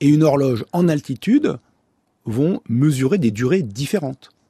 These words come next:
Et en particulier, une horloge au sol va retarder par rapport à une horloge située en altitude. Et donc ça, euh, Einstein a très tôt, hein, dès mille neuf cent sept déjà, bâti une expérience de pensée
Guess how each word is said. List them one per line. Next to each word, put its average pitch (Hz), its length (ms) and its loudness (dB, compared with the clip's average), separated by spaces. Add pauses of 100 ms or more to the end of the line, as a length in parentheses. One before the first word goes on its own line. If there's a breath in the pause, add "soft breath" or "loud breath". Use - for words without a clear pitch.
(180)
Et 131 60 -6
en 117 80 -4
particulier, 139 460 -2
une 143 140 2
horloge 135 360 2
au 117 60 2
sol 233 320 -2
va 127 80 -2
retarder 185 560 0 (320 soft breath)
par 127 140 -2
rapport 180 300 0
à 139 40 0
une 127 100 0
horloge 156 300 -2
située 160 220 -6
en 156 80 -2
altitude. 135 460 -8 (520 loud breath)
Et - 40 -20
donc 101 180 -10
ça, 233 260 2
euh, 131 100 0
Einstein 147 460 -2
a 120 160 0 (280 soft breath)
très 156 180 2
tôt, 277 240 4
hein, 139 120 -2
dès 196 180 4
mille 220 120 6
neuf 156 120 2
cent 135 160 -4
sept - 380 -6
déjà, 127 340 -4 (200 soft breath)
bâti 165 400 0
une 147 120 2
expérience 135 280 -2
de 117 100 2
pensée 247 520 -2